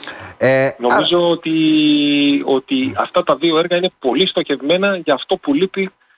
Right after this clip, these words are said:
Speaker 2: ε, ως διαδικασία από την, ε, περιφέρεια. Το ένα έργο, ε, ενισχύει την επιχειρηματικότητα, ουσιαστικά
Speaker 1: Ναι,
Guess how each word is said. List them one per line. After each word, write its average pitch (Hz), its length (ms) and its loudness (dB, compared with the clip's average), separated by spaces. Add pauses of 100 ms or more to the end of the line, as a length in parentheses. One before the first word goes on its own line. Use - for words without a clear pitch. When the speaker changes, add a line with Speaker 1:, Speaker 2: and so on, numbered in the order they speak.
(280)
Speaker 2:
ε, 127 920 0
ως 160 160 0
διαδικασία 156 640 0
από 160 300 -2
την, 139 340 -2
ε, 127 100 4
περιφέρεια. 123 600 0
Το 156 80 0
ένα 151 180 2
έργο, 131 420 -2 (520)
ε, 107 720 0
ενισχύει 127 500 -2
την 127 120 -2
επιχειρηματικότητα, 107 920 0
ουσιαστικά 120 380 0
Speaker 1:
Ναι, - 100 2